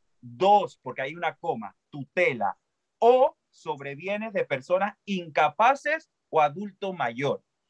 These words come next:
Si yo busco una definición de bienes random, una definición de bienes cualquiera, a mí me está diciendo aquí,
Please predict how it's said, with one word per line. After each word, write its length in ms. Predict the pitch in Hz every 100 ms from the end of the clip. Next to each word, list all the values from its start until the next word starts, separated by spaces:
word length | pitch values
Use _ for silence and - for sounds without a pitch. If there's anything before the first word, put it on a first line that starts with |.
| _
Si 240 | _ 180 165
yo 160 | 233
busco 220 | 269 277 269
una 180 | 262
definición 580 | 226 180 160 156 202 208
de 140 | 202 196
bienes 400 | 208 196 175 143
random, 640 | 160 175 139 110 110 120 -
una 160 | 165
definición 440 | 170 139 117 143 147
de 120 | 151
bienes 240 | 147 160 -
cualquiera, 640 | 120 107 - 120 98 107 _ _ _ _ _
a 120 | 139
mí 140 | 175 220
me 80 | 220
está 180 | 214
diciendo 380 | 208 202 202 190
aquí, 340 | 170 - 104